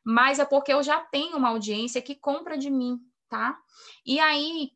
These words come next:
meninos, é, como que você vai fazer bom uso disso? Sejam criativos, coloquem aqui a prova social, ok, mas antes dela,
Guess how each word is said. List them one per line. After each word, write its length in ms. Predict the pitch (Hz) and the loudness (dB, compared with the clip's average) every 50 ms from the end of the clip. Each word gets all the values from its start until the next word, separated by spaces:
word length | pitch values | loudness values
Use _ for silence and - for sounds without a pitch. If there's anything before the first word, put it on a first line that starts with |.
| _ _ _ _ | _ _ _ _
meninos, 640 | - 220 220 208 202 185 175 170 170 175 - - - - - | -4 -4 -2 -2 -2 -4 -6 -8 -10 -12 -14 -14 -16 -8 -4
é, 380 | - 202 - - 302 - - - | -2 -2 0 0 -2 -2 -4 -2
como 200 | - 339 359 403 | 0 0 0 0
que 100 | 381 359 | -2 -4
você 240 | 339 311 311 320 294 | -4 -4 -2 -2 0
vai 120 | 262 254 | -2 0
fazer 260 | 254 - 233 220 233 220 | 0 -2 0 0 0 0
bom 240 | 208 226 220 214 | 0 -2 -4 -4
uso 180 | 208 208 220 214 | -4 -6 -6 -8
disso? 460 | 202 - 180 170 165 - - 190 185 _ | -8 -8 -10 -10 -12 -12 -14 -16 -20 _
Sejam 680 | _ - - - - 269 247 262 277 262 277 277 285 277 - | _ -20 -6 0 2 4 4 4 2 0 -2 -6 -6 -8 -8
criativos, 840 | - 262 254 262 - - - 247 233 220 202 190 165 - - - | -4 -4 -2 -2 -4 -6 -6 -6 -6 -6 -8 -10 -12 -14 -16 -18
coloquem 720 | - - 233 220 202 202 202 220 254 269 262 262 233 220 208 | -8 -2 -2 0 0 2 0 0 0 -2 -2 -4 -4 -4 -4
aqui 220 | 202 - - 202 | -6 -6 -6 -8
a 40 | 196 | -6
prova 300 | - - 208 202 196 202 | -4 -4 -4 -4 -4 -6
social, 800 | 202 - 208 196 - - - 208 202 220 247 240 220 - - - | -10 -12 -12 -14 -10 -6 -4 0 2 4 4 4 4 2 0 0
ok, 400 | 202 233 254 - - - 185 185 | 0 0 0 0 -2 -2 0 0
mas 300 | 202 208 208 208 208 247 | 0 0 0 0 0 -2
antes 320 | 269 339 349 - 262 226 | -2 -2 -2 -4 -6 -6
dela, 560 | 202 185 202 202 226 254 247 208 180 180 190 | -4 0 0 0 2 0 0 -2 -4 -4 -6